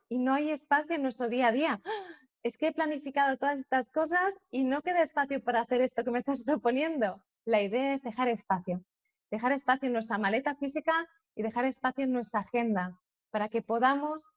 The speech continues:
así abrirnos a aquello que todavía no sabemos que nos está esperando. Y con dejar espacio en la maleta no me refiero a que la llenes con souvenirs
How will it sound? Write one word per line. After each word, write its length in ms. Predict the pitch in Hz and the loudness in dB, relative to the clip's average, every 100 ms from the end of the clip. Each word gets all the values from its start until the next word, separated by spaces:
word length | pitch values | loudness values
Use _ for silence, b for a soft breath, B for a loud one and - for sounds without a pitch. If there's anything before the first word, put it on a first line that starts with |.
| _ | _
así 540 | 208 214 - 285 320 - _ _ _ | -2 0 0 -2 -2 -8 _ _ _
abrirnos 800 | - 202 220 294 277 269 311 339 _ - | 0 2 2 0 0 -2 -2 -6 _ -8
a 80 | |
aquello 380 | 226 262 269 302 | -6 -2 -2 -2
que 100 | 302 | -4
todavía 520 | - 247 233 247 269 | -4 0 0 0 0
no 380 | 226 233 254 302 | 0 0 0 -2
sabemos 600 | 330 294 277 311 370 - _ | 0 2 2 0 -2 -4 _
que 80 | 226 | -4
nos 160 | 208 208 | -2 -2
está 220 | 196 196 | 0 0
esperando. 520 | 190 185 175 170 170 - _ - | 0 -2 -2 -4 -8 -14 _ -8
Y 100 | 214 | -2
con 160 | 214 | -2
dejar 240 | 208 220 294 | -2 -2 0
espacio 320 | 285 294 269 | 0 -4 -2
en 60 | 247 | 0
la 80 | |
maleta 540 | 220 214 294 208 180 180 _ | 0 0 0 -4 -6 -8 _
no 160 | 202 233 | -6 -2
me 120 | 254 | 0
refiero 720 | 240 - 247 262 226 196 196 - | -2 -4 -2 2 2 2 0 -6
a 140 | 196 | -8
que 120 | 196 | -4
la 140 | 196 185 | -2 -2
llenes 500 | 214 240 233 208 - | 0 0 0 -4 -6
con 220 | - 214 | -6 -6
souvenirs 600 | - 208 208 247 196 - | -2 0 2 2 0 -4